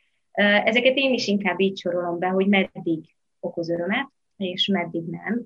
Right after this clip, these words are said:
Hát nyilván azért feladatokat vállalkozóként így fel kell, hogy soroljunk. Mindenki vezet könyvelést, meg, ö, mindenkinek van bizonyos szintű dokumentációja,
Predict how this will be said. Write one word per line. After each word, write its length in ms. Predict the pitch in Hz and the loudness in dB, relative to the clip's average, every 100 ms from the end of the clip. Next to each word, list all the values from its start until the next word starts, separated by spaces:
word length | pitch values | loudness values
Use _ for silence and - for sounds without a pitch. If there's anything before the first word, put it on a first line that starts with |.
| _ - | _ -4
Hát 160 | 180 | 0
nyilván 360 | 208 262 226 190 | 2 2 4 2
azért 340 | 180 190 190 | 4 2 2
feladatokat 640 | - 180 180 180 190 175 - | 0 2 2 -2 -6 -8 -2
vállalkozóként 1040 | 175 165 170 - 170 165 - 175 165 - - - _ _ _ | 0 0 -2 -6 -8 -8 -10 -10 -10 -12 -14 -14 _ _ _
így 180 | 165 - | -18 -6
fel 200 | - 180 | -2 -2
kell, 160 | - 165 | 0 -4
hogy 180 | 165 160 | -4 -6
soroljunk. 800 | - 170 160 160 160 190 214 _ 165 | -6 -4 -2 -4 -4 -4 -4 _ -6
Mindenki 680 | 175 165 165 - 170 170 - - | -2 0 -2 -2 -4 -4 -10 -4
vezet 320 | 170 165 160 | -2 -2 -2
könyvelést, 760 | - 170 170 165 170 180 - - _ | 0 0 2 0 0 -2 -6 -12 _
meg, 300 | 151 143 151 | -18 -18 -10
ö, 240 | 165 160 | -8 -6
mindenkinek 500 | 160 165 165 165 165 - | -2 -2 -2 -4 -6 -4
van 180 | 165 160 | -6 -4
bizonyos 360 | 185 170 165 | -4 -4 -6
szintű 380 | - 160 160 165 | -8 -12 -6 -4
dokumentációja, 1300 | 170 165 165 160 165 175 - - 214 214 233 233 | -4 -10 -12 -12 -10 -12 -12 -6 -4 -4 -6 -8